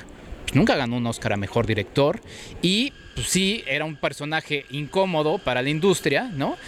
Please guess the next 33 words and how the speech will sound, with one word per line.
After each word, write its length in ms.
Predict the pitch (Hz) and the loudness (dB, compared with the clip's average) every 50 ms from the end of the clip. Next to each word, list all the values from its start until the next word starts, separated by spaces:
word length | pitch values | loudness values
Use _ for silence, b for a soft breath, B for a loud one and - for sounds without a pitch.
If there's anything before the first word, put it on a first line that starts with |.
| B B B B - | B B B B 2
Pero 120 | 156 160 | 2 4
también 360 | 151 165 156 160 170 220 285 311 | 4 2 -2 0 0 -2 -2 -2
un 80 | 262 | -4
tipo 260 | - 196 160 165 165 | -4 -4 -4 -2 -2
muy 160 | 156 156 156 147 | 0 2 2 2
interesante, 640 | 131 - 127 120 113 - 123 117 104 92 - 107 | 2 2 0 0 2 0 -2 -4 -4 -6 -8 -8
¿no? 240 | 101 101 127 214 294 - B B B B B B B | -4 -2 -2 -2 -2 -4 B B B B B B B
Y, 100 | 175 170 | 0 2
por 160 | 180 190 190 | 4 2 2
ejemplo, 320 | 180 - 226 226 277 262 | 2 0 -2 0 0 0
también 320 | 196 208 180 185 190 202 202 | 0 0 0 2 0 2 2
ahí 160 | 202 190 196 | 2 2 2
nos 200 | 196 202 190 156 | 2 0 0 2
vemos, 440 | 175 180 170 165 170 220 226 - - - | 2 4 4 4 4 2 2 0 -4 -4
sí, 360 | - - - 185 202 226 208 - - - | 0 2 2 4 4 2 0 0 -4 -6
ahorita 300 | - 143 160 208 - 294 | -4 -2 -2 -2 -2 -4
está, 440 | 262 - - 247 233 233 226 214 165 | -4 -2 0 0 0 2 0 0 -2
es, 260 | - - - 208 208 | -4 -6 -8 -8 -4
es 120 | 226 240 - | -4 -2 0
muy 140 | 247 294 269 | 2 2 2
interesante 400 | 196 185 156 - 196 190 - 220 | 0 0 -2 0 -2 -4 -4 -2
también 300 | - 156 147 151 175 190 | -2 -2 -2 0 -2 0
el 80 | 175 | 0
asunto 340 | 135 - - 165 - - 185 | -2 -2 -4 -8 -4 0 2
de 160 | 147 123 113 | 2 2 4
Drive 240 | 117 131 143 147 143 | 4 2 0 0 -2
My 180 | 156 160 143 127 | -4 -6 -6 -6
Car, 300 | - - 135 120 139 165 | -4 -2 -2 -2 -2 -2
que 120 | - 147 | -2 -6
es 80 | 127 - | -4 -2
una 140 | 139 135 120 | -2 -2 -2
película 460 | - 117 113 113 - 143 131 123 113 | -2 -2 -2 -2 0 0 0 0 0
que, 280 | - - 110 101 95 | -2 -6 -10 -8 -10